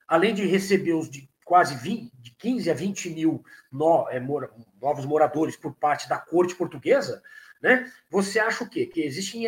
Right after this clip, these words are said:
existiam muitas pessoas no Brasil que tinham interesse ca-, na, na, na corte portuguesa na época.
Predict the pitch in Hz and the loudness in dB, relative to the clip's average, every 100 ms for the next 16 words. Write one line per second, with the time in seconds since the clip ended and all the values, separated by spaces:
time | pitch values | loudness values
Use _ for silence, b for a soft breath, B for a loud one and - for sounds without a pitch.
0 | - 160 170 - 247 208 311 320 202 190 | -4 -4 -2 -2 0 2 2 2 -2 -4
1 | - 180 151 135 117 190 - - 285 277 | -2 -2 -2 -2 -2 -4 -6 -6 -6 0
2 | 208 160 147 - - 139 _ _ 135 113 | 4 4 2 -2 -8 -8 _ _ -14 -12
3 | 123 117 127 - 147 - 156 147 131 135 | -10 -8 -8 -6 -6 -4 -6 -4 -4 -2
4 | 135 117 202 - | -2 -4 -6 -12